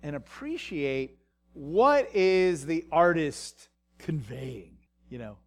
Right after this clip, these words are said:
in, in the big picture. So we want to understand what is the artist conveying,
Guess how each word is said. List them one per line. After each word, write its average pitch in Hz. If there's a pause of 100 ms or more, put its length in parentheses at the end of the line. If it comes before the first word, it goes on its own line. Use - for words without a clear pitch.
(300)
in, 135
in 131
the 123
big 110
picture. - (380)
So 262
we 320
want 311
to 240
understand 208 (360)
what 175
is 233
the 226 (100)
artist 190
conveying, 202